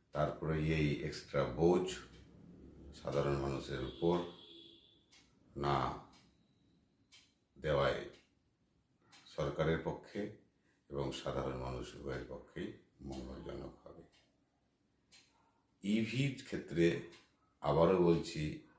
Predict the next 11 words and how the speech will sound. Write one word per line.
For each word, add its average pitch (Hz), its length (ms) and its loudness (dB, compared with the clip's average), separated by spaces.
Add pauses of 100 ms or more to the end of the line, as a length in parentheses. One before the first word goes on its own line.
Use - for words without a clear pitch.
(160)
ইভির 104 340 2
ক্ষেত্রে 87 380 2 (960)
অবশ্যই, 76 680 2 (680)
ইভি 82 240 2 (120)
অর্থাৎ 87 380 -2 (360)
ইলেকট্রিক 85 440 -2 (100)
ভেহিকেলের 80 520 2
ক্ষেত্রে - 380 -6 (840)
অবশ্যই 85 640 0 (920)
টোল 71 160 2 (120)
ট্যাক্স 71 320 2